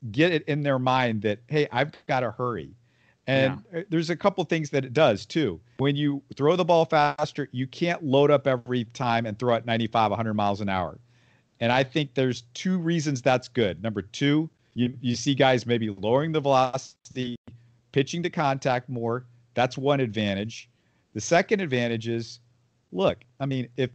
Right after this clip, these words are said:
Speaker 1: you're not throw-, trying to throw a hundred miles an hour every time, maybe we're not seeing guys get injured left and right like we do these days. I mean, look how many guys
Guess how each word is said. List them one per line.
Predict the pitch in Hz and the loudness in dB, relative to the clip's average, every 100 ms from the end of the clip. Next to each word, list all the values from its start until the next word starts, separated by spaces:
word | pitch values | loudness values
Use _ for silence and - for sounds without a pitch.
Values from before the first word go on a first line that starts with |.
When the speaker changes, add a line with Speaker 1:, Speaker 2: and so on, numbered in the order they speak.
| _ | _
Speaker 1:
you're | 123 | -6
not | 131 143 - | 0 0 2
throw-, | 170 160 | 0 0
trying | 170 156 | 2 0
to | |
throw | 147 156 | 2 2
a | |
hundred | 151 147 | 2 0
miles | 143 135 | 0 0
an | 135 | 0
hour | 165 | 2
every | 139 113 | 2 0
time, | 127 117 117 - - _ - | 0 0 -2 -8 -20 _ 0
maybe | 139 175 | 2 2
we're | 165 | 2
not | 147 143 | 2 0
seeing | - 151 135 | 0 -4 0
guys | 131 131 | 2 2
get | 127 120 | 0 -2
injured | 127 151 131 104 92 | -2 -2 -2 -4 -2
left | 107 110 120 | 0 0 0
and | 101 | -2
right | 95 92 | -2 -4
like | - 95 | -4 -4
we | 101 | -4
do | 90 98 | -2 -2
these | 90 95 92 | -2 -2 -2
days. | 92 95 90 | -2 -2 -2
I | 98 | -4
mean, | 98 | 0
look | 113 165 | 0 2
how | 175 | 2
many | 165 151 | 2 2
guys | 156 139 135 | 4 4 2